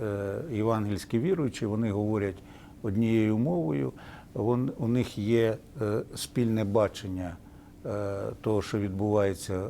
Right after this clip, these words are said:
в світі, у них є спільне бачення того, що відбувається,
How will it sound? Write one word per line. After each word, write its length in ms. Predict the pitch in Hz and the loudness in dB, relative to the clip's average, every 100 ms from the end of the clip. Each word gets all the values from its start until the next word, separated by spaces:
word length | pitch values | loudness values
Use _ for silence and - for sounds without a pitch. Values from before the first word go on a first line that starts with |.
| - 92 | -6 -8
в 80 | |
світі, 540 | - 131 170 185 160 165 - - - - - | -6 -4 -2 -4 -8 -10 -12 -20 -20 -20 -6
у 60 | 110 | 0
них 220 | 117 120 | 0 2
є 80 | 110 | 0
спільне 380 | - 120 113 107 | 2 2 2 4
бачення 500 | 113 - 107 101 101 | 4 2 0 -4 -4
того, 260 | - 110 110 | -2 0 0
що 220 | - 107 | -2 -2
відбувається, 920 | 101 95 104 107 107 104 - 104 98 | -2 0 0 2 2 2 -2 -2 -2